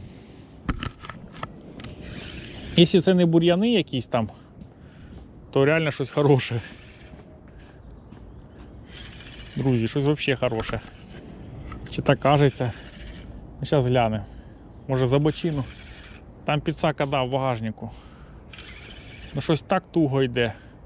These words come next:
Прям мені аж страшно. Ну, мені кажеться, що це ж там щось воно. Блін, це, навірно, лящина. Щас.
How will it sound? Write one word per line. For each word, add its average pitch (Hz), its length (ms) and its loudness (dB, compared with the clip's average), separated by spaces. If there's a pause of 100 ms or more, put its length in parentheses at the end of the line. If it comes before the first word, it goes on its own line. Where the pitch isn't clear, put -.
(540)
Прям 143 220 4
мені 151 220 4
аж 147 200 4
страшно. 127 580 0 (120)
Ну, 147 100 -2
мені 170 140 2
кажеться, 156 320 2
що 156 180 0
це 160 160 2
ж - 120 -6
там 143 160 0
щось - 240 -2
воно. 143 260 0 (4000)
Блін, 131 160 4
це, 143 140 0
навірно, 143 380 2
лящина. 113 560 0 (4000)
Щас. - 320 -6